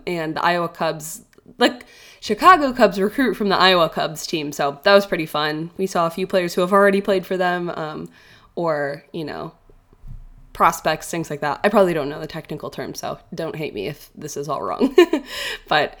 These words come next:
that was super fun. It was a beautiful evening, again, and just kinda got to, we sat in the grass at the game and got to look up at the skyline and watch some baseball.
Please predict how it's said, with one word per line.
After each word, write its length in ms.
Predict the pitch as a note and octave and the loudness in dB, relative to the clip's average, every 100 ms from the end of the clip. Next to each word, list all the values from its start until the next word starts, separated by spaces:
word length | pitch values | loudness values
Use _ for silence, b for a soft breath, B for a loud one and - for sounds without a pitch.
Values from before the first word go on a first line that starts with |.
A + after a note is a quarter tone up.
| B | B
that 80 | - | 4
was 100 | G#4 | 6
super 160 | G#4 G4 | 6 4
fun. 300 | F#4+ F4+ B3 | 4 4 4
It 100 | F#3+ | 2
was 140 | A#3 | 2
a 40 | |
beautiful 440 | G3+ G#3 A3 C4 B3 | 0 0 -2 -2 -2
evening, 480 | B3+ C#4 G3+ D#3 D#3 | 0 0 0 0 -2
again, 400 | F3+ G#3 F3 D#3 | 0 0 0 -2
and 400 | E3+ E3 D#3+ - b b - | -4 -4 -4 -8 b b -16
just 120 | - | -6
kinda 180 | G#3 G3+ | -2 0
got 200 | G3 G3 | 0 0
to, 340 | G3 F#3+ F#3 b b | 0 0 -2 b b
we 140 | - A#3 | -2 2
sat 260 | A#3 G3 | 4 4
in 60 | G#3 | 4
the 80 | F#3 | 0
grass 480 | - F3 F#3+ - G3+ | 2 4 4 0 -6
at 100 | G3+ | -4
the 60 | |
game 440 | G#3 G#3 G#3 G#3 G#3 | 0 2 2 0 0
and 220 | F3 E3 | -2 -4
got 160 | E3+ | -6
to 80 | - | -4
look 220 | F#3 G3 | -4 -2
up 100 | G3 | -4
at 120 | G3 F3+ | -4 -8
the 60 | |
skyline 720 | - A3 A#3 B3 A#3+ A#3 A#3 | -6 -2 -2 0 -2 -2 -2
and 120 | G3+ E3 | -2 -2
watch 180 | F#3 | -4
some 140 | - F#3 | -4 -2
baseball. 640 | F#3 G3+ G3+ G3 G3+ G3+ | -2 -2 -2 -2 -2 -6